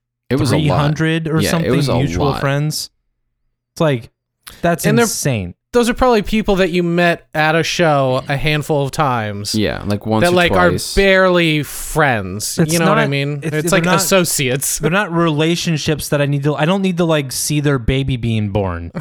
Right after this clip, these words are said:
Speaker 2: You know what I mean?
Speaker 3: <laughs> Right, right,
Speaker 1: Mm-hmm.
Speaker 3: right.
Speaker 2: Like, I don't need that.
Speaker 3: Well, the other good thing about something like Path two, I know that I was kind of critical about it earlier, is that the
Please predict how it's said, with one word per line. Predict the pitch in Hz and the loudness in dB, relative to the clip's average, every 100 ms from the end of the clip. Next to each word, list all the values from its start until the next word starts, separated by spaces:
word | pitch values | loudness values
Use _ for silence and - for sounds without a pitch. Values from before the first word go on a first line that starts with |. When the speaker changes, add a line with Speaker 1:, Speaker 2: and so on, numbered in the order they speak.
| - | -2
Speaker 2:
You | - | 0
know | 135 | 2
what | 135 | 2
I | |
mean? | 139 147 | 2 2
Speaker 3:
<laughs> | 277 | 2
Right, | 240 190 143 | 2 2 2
right, | 160 147 123 | 0 2 2
Speaker 1:
Mm-hmm. | 117 | 2
Speaker 3:
right. | 123 113 | 0 2
Speaker 2:
Like, | 143 139 - | 0 0 -2
I | 143 | 0
don't | 180 180 | 0 0
need | 202 156 | 0 0
that. | 107 92 95 _ _ _ | -2 -2 -6 _ _ _
Speaker 3:
Well, | - 233 | 0 2
the | 269 | 4
other | 277 349 | 4 2
good | 262 247 | 0 0
thing | 247 233 | 2 2
about | 190 185 | 2 2
something | - 185 190 | 0 0 0
like | 160 | 0
Path | - 170 156 - | 2 2 0 -2
two, | - 175 160 131 127 - | -2 2 2 2 -2 -4
I | 151 | -4
know | 160 156 | 0 0
that | 151 | 0
I | 139 | 0
was | 135 123 - | 0 -4 -6
kind | - 160 | -2 -2
of | 135 - | -2 -6
critical | - 170 160 151 | -2 0 2 0
about | 131 127 | 2 0
it | |
earlier, | 120 196 180 127 110 | 2 2 2 0 -2
is | 147 139 127 | -2 -2 -2
that | 147 131 127 - - - - _ _ | -2 0 -2 -10 -16 -20 -20 _ _
the | 139 160 156 147 147 151 | -2 2 4 4 2 0